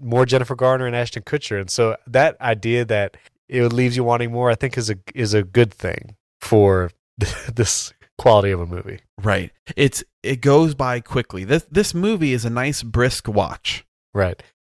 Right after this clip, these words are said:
Speaker 1: I realized <laughs> Jamie Foxx and Jessica Biel have been in another movie together,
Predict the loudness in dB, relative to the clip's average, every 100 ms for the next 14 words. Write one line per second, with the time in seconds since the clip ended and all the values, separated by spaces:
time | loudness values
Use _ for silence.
0 | 0 2 4 4 4 2 -2 -10 -16 -8
1 | -4 -4 -2 0 0 2 2 2 0 -4
2 | -4 -4 -4 -2 0 0 0 -2 -2 -2
3 | 0 0 -2 -4 -6 -8 -6 -6 -8 -12